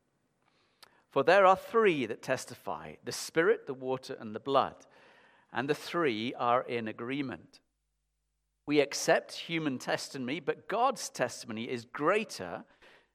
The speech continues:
because it is the testimony of God, which he has given about his Son. Whoever believes in the Son of God accepts this testimony. Whoever does not believe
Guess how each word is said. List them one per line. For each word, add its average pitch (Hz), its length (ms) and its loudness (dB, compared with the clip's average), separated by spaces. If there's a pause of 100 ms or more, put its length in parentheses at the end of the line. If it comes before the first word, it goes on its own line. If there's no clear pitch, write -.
(140)
because 180 600 8
it 160 140 -2
is 160 200 2
the 151 100 -6
testimony 139 680 -6
of 143 140 -6
God, 202 360 -4 (1700)
which - 440 0
he 233 240 -4
has 135 320 2
given 120 560 -6 (380)
about 92 340 -6
his 113 160 -14
Son. 107 540 -8 (1080)
Whoever 170 300 12
believes 202 500 4
in 151 120 -2
the 139 80 0
Son - 460 2
of 208 140 -6
God 123 380 6
accepts - 680 -10
this - 220 -12
testimony. 117 720 -8 (540)
Whoever 156 320 8
does 170 240 6
not 262 280 2
believe 113 540 -2